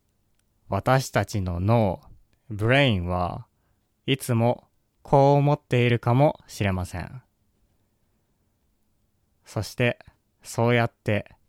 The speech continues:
集中しようと頑張っている間に、一日が終わってしまいます。忙しい人ほど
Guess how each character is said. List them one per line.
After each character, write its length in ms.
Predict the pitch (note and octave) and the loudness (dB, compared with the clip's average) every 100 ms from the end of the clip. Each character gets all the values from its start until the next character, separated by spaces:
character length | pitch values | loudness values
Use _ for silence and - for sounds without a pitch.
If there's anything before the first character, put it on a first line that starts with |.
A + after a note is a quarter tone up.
| _ | _
集 380 | - B2+ C#3+ | -6 2 2
中 260 | D3 D3+ D3 | 2 4 4
し 220 | C3 - | 2 0
よ 200 | C3 B2+ | 2 2
う 40 | B2+ | 2
と 320 | B2 A#2 - - - | 0 0 -2 -18 -2
頑 300 | A2+ C3 D3 | 2 4 4
張 180 | D#3+ | 2
っ 20 | - | 0
て 180 | - | -2
い 140 | G#2 G#2+ | 0 2
る 160 | B2+ G2+ | 2 2
間 300 | G2 G2+ G2+ | 0 0 0
に、 380 | G#2+ F#2+ - - _ _ _ _ _ _ | 0 0 -6 -12 _ _ _ _ _ _
一 280 | A2+ - C3+ | -6 -2 2
日 280 | C3+ - A#2+ | 2 0 0
が 300 | A2+ A#2+ - _ - | 0 -2 -6 _ -2
終 120 | G#2+ | 0
わ 120 | G#2+ - | 0 0
っ 40 | |
て 140 | D3+ | 0
し 120 | D3+ A#2 | 2 0
ま 160 | F2 | -4
い 60 | F2 | -8
ま 140 | - | -12
す。 260 | - - _ _ _ _ _ _ _ _ _ _ _ _ _ _ _ _ _ _ _ _ _ _ _ _ _ _ _ _ _ _ _ _ _ _ _ _ _ _ _ _ _ | -16 -20 _ _ _ _ _ _ _ _ _ _ _ _ _ _ _ _ _ _ _ _ _ _ _ _ _ _ _ _ _ _ _ _ _ _ _ _ _ _ _ _ _
忙 520 | A2 F#2 - C3+ C#3+ | -8 -6 0 2 2
し 340 | C#3+ - C#3 G2+ | 0 -2 0 -2
い 20 | |
人 400 | - A#2 - E3 | -4 -8 -2 -2
ほ 200 | D3 A#2+ | 0 0
ど 280 | A#2+ B2 | 2 0